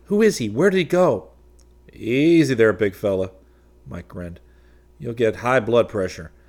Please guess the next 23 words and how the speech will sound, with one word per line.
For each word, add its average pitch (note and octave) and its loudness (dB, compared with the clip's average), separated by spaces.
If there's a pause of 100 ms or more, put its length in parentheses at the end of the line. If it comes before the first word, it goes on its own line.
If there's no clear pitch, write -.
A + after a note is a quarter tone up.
(580)
He B2 -14
led C3+ 2
me C#3 -2
to B2 -2
an A2 0
office A#2+ 0
in G2 -10
the G2+ -4
R A2 0
C G2+ -6
A A#2 4
building. E2+ -10 (840)
I G#2+ -8
got G#2+ 0
chummy C3+ 0
with F#2 -6
his F#2+ -6
receptionist F#2+ -6
and F2+ -14
got G2 -6
some F#2+ -12
good G2 -4
leads. G2 -6